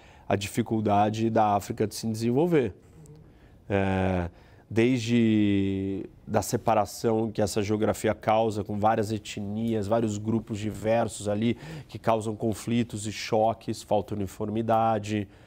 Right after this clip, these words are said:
até realidades pontuais em cada país geográfica, mas você tem lá em cima o quê? Um deserto, depois um tropical forte,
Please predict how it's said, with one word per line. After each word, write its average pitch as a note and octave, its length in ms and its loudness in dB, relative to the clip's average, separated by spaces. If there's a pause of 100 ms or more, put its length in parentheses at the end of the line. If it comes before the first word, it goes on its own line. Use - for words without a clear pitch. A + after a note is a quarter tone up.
(300)
até A#2 400 2
realidades D3+ 640 0
pontuais D3+ 640 0
em D#3 100 0
cada D3 300 0
país D3 360 2
geográfica, A2 800 0 (300)
mas G#2+ 160 2
você B2 180 -4
tem B2+ 220 2
lá B2+ 80 2
em C3 100 2
cima C#3+ 340 -2
o C#3+ 60 0
quê? A2+ 320 2 (1400)
Um A2+ 120 -4
deserto, A#2+ 720 2 (960)
depois B2+ 440 2
um C3 120 -2
tropical C3 580 2
forte, D3+ 760 0